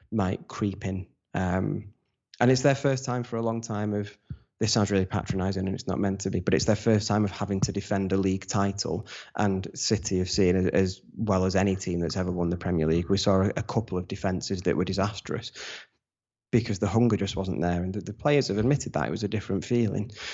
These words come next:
So, um, that's a cause for optimism. With regards to the Champions League, uh, I assume we'll get to the quarter final and then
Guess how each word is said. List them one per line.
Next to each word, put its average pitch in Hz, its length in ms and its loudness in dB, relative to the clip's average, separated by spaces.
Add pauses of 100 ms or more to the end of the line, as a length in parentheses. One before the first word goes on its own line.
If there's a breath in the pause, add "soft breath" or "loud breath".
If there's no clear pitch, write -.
(220 loud breath)
So, 104 360 4 (120)
um, 104 480 2 (1080)
that's 123 320 2
a 110 80 2
cause 104 360 -2
for 98 160 -6
optimism. 95 480 -2
With - 300 -10
regards 131 340 4
to 107 60 -6
the 107 60 0
Champions 101 520 -2
League, 98 420 0
uh, - 60 0 (240)
I 101 140 2
assume 101 560 0
we'll 92 100 -2
get - 220 -2
to - 60 -12
the 101 80 -2
quarter 98 360 -2
final 95 400 2
and 95 120 2
then 95 260 0